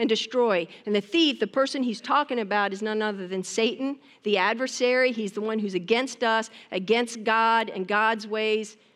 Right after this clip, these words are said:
So it says that he comes only to steal and to kill and destroy life. You know, he wants to take it from us. But what does Jesus say? He says, "I have come that they may have life."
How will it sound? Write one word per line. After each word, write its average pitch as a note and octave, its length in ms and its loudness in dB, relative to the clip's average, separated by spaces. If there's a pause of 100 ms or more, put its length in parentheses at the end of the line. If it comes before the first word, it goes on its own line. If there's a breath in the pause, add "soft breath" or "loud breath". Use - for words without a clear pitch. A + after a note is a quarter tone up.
(680 soft breath)
So - 140 2
it B3 160 2
says C#4+ 140 2
that A#3+ 100 4
he E4 180 2
comes C#4 260 0
only B3+ 220 4
to G#3 80 2
steal D4 400 0
and B3+ 80 2
to G#3+ 80 -2
kill C4+ 220 -4
and A#3+ 80 0
destroy A#3 420 -4
life. A#3 420 -6 (220)
You A3+ 160 -8
know, A3+ 160 -2
he - 580 -14
wants B3+ 140 -8
to G3+ 80 -4
take B3 320 -8
it G#3+ 80 -2
from G#3+ 220 -4
us. G3 160 -2
But G#3 100 -6
what A3+ 180 -2
does A3+ 140 -8
Jesus G#3 380 -6
say? E3+ 280 -6 (280 loud breath)
He A3+ 100 -4
says, G#3+ 160 0
"I C4+ 200 2
have G#3+ 120 -2
come F3+ 380 -10 (680 soft breath)
that G#3 140 0
they A#3+ 120 4
may G#3+ 180 0
have C4 360 0
life." F3+ 480 -4